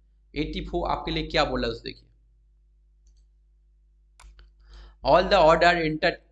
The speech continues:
on the trading system of derivative exchange are the price exclusive brokerage। तो ट्रू है दोस्तों, definitely इसे एक्सप्लेनेशन पढ़ लीजिए, आपको आइडिया हो जाएगा, ट्रू है दोस्तों। उसके बाद क्वेश्चन नंबर एटी फ़ाइव, दोस्तों क्या बोले, "If the price of stock price volatility."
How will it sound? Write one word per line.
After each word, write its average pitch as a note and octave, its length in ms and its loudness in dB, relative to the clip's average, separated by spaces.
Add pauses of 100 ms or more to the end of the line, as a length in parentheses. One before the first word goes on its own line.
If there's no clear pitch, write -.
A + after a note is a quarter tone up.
(140)
on D#3 160 -2
the E3 100 2 (120)
trading D#3+ 320 -2
system D#3 420 -10
of D3 100 -6
derivative D3 420 -2
exchange C3+ 360 -12
are C3+ 220 2
the C#3+ 60 0 (120)
price C#3 320 0 (220)
exclusive C3+ 580 -10
brokerage। A#2 360 -6 (300)
तो C#4 80 -14
ट्रू F3+ 220 -10
है D3+ 80 -4
दोस्तों, B2+ 280 -10 (1080)
definitely C3+ 360 -6
इसे C#3+ 200 -8 (160)
एक्सप्लेनेशन C3+ 520 -10
पढ़ B2+ 140 -4
लीजिए, B2+ 240 -6
आपको - 200 -12
आइडिया A#2+ 240 -6
हो A#2 100 -10
जाएगा, A#2+ 240 -12 (280)
ट्रू B2+ 100 -8
है A#2+ 80 -6
दोस्तों। A#2+ 280 -14 (640)
उसके D#3 240 -4
बाद F#3 220 0
क्वेश्चन F#3+ 260 -2
नंबर F#3 200 4
एटी F3 340 0 (200)
फ़ाइव, F3 300 4 (500)
दोस्तों F3+ 260 -2
क्या F#3 160 2
बोले, E3 260 2
"If G#3+ 180 -4
the G#3+ 140 0
price F3 300 4
of F3+ 100 -2
stock E3+ 260 0
price F3 220 2
volatility." C3+ 580 -2